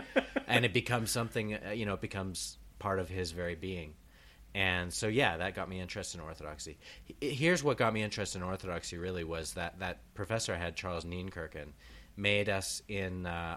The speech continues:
Speaker 2: our church history class, made us go to a tradition outside of our own
Speaker 1: Mm-hmm.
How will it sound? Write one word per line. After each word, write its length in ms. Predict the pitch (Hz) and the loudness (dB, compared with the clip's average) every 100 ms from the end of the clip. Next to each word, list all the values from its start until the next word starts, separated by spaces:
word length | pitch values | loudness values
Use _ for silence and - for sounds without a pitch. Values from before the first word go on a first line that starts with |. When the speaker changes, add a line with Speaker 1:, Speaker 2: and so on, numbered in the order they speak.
| - | -4
Speaker 2:
our 140 | 90 85 | -4 -4
church 300 | - 90 - | -4 -4 -4
history 320 | 101 - 87 | -4 -4 -6
class, 580 | - 80 76 76 - - - - - | -6 -4 -4 -6 -12 -16 -20 -20 -10
made 240 | 104 107 113 | 4 6 6
us 120 | 107 | 2
go 200 | 101 98 | 2 2
to 160 | - 98 | 2 -2
a 60 | |
tradition 460 | 90 90 87 - 87 | -2 -2 -2 -2 -2
outside 440 | 80 80 82 80 78 | -4 -4 -4 -4 -4
of 60 | 76 | -2
our 200 | 73 78 | -2 -2
own 360 | 76 67 69 - | -4 -8 -8 2
Speaker 1:
Mm-hmm. 320 | 123 104 110 | 2 4 0